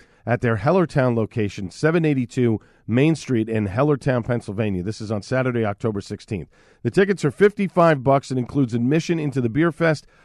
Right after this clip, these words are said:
a tasting glass, and a T-shirt. There's two sessions. One is from twelve thirty to two thirty, and then from three thirty to five thirty. Uh, there's a lot of different breweries that are gonna be there, including Source, Bolero, Twin Elephant,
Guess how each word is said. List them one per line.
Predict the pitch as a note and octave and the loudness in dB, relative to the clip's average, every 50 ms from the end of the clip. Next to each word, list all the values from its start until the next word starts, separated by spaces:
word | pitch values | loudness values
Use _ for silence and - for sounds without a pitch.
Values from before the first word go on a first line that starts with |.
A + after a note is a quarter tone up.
| _ | _
a | - A#2+ | -8 -8
tasting | - - D3+ E3 E3+ - - D3 | -4 -2 0 0 0 0 0 -4
glass, | C#3 B2+ D3 D3 C#3 - - | -2 2 2 2 2 0 -2
and | A2+ | -4
a | G#2 G2 | -6 -6
T-shirt. | - - - F#3+ G#3 F3+ - - F#3+ F#3+ F#3 - - _ _ _ _ | -6 -4 -2 -2 -2 -2 -2 0 0 0 0 -2 -8 _ _ _ _
There's | - A#2+ G#2+ | -6 -6 -4
two | - - G3+ G#3 | -2 -2 -2 -2
sessions. | - - E3 - D3 - - C#3 C#3 A#2+ G#2+ - | 0 0 0 0 0 0 -2 -2 -2 -4 -8 -10
One | _ A2+ A2+ C#3 D#3 E3 | _ 0 2 4 4 4
is | D#3+ | 2
from | - - C3 | 0 -4 -8
twelve | A#2+ - D3 D3 D3 C#3+ | -6 -2 0 0 0 0
thirty | - D3+ C#3 B2+ B2 | 0 0 0 0 0
to | A2 | -2
two | G#2+ - - G#3 | -4 -2 -4 -4
thirty, | G3 - F#3+ F#3 F3 E3+ E3 | 0 0 2 2 2 2 2
and | D#3+ C#3+ C#3 | 2 0 0
then | C3 | 0
from | B2 B2+ A#2 G#2+ | 0 -2 -4 -4
three | - - C#3 D3+ | -4 -4 -2 -2
thirty | D3 - D3 C3+ A#2+ A2 | -2 0 -2 -2 0 -2
to | G2+ | -4
five | - - D3+ D#3 D#3 D3 | -2 0 2 2 2 2
thirty. | - D#3 C#3+ C#3 C3+ C3+ B2 - _ _ _ _ _ _ | 2 2 2 2 2 0 -2 -4 _ _ _ _ _ _
Uh, | - B2 A#2 A#2+ A#2+ | 0 2 2 2 2
there's | A#2 A#2 A2+ G2 | 2 0 -2 -2
a | A#2 | 0
lot | A2 C3+ E3 F3 | 2 4 4 4
of | E3+ | 4
different | D3 D3+ C3 C#3+ C3 | 2 2 2 2 4
breweries | C3 C#3+ D3 C#3+ C3 G#2+ | 4 4 4 2 2 0
that | C3+ B2 | 0 0
are | |
gonna | A#2 B2+ B2+ | 2 2 2
be | A#2 B2+ C3 | 2 2 2
there, | B2+ B2+ B2 | 2 2 2
including | A#2 G#2+ - C3+ B2+ A#2 A2 | 0 0 0 2 4 4 2
Source, | G2 - - D#3 D#3+ E3 F#3+ G3+ - - | 0 0 0 2 2 2 2 0 -2 -8
Bolero, | - A#2 A#2+ A2+ A#2 B2+ C3+ D3+ D#3 D#3+ F3 F#3 | -6 -4 -2 0 2 2 4 4 4 4 2 2
Twin | F3 - C#3+ C#3 A#2+ | 0 -2 -2 0 2
Elephant, | B2 D3+ F3+ F3+ D#3 - F#3+ F#3+ - | 2 2 2 0 0 0 0 -2 -2